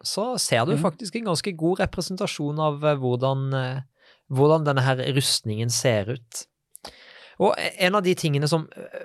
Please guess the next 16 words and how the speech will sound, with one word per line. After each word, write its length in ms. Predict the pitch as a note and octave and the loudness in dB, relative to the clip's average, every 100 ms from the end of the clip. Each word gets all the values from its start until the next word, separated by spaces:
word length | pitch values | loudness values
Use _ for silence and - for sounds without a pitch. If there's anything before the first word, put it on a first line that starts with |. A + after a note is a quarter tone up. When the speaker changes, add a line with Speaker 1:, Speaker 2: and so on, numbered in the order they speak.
| - | -12
Speaker 1:
Paulus 340 | - D3 D3+ C#3 | -2 0 0 -2
begynner 420 | A2 A2+ A#2 E3+ | 0 2 2 0
med 160 | B3 D#3 | 0 2
når 140 | C#3 | 0
han 80 | D3+ | 0
introduserer 720 | - D3+ D#3+ - B2+ A2 G#2+ | -2 -2 0 0 2 2 0
denne 220 | A#2+ A#2 B2 | 0 0 0
rustningen, 460 | A#2 - A#2+ E3 | -2 -2 -2 2
det 80 | C3+ | 2
han 80 | B2+ | 0
sier, 260 | B2+ A#2+ A#2 - _ - | 0 -2 -4 -16 _ -12
«Ta 200 | - B2+ | -2 -2
derfor 720 | A#2 D3+ - - - G3 A#2+ _ _ | 2 0 0 -12 0 0 0 _ _
på 420 | - A2+ A#2 A#2+ - | -2 2 2 0 -6
dere 440 | B2 A2 G2 G2+ A2+ _ | 0 0 0 -4 -8 _
denne 240 | A2 G2 | -2 -2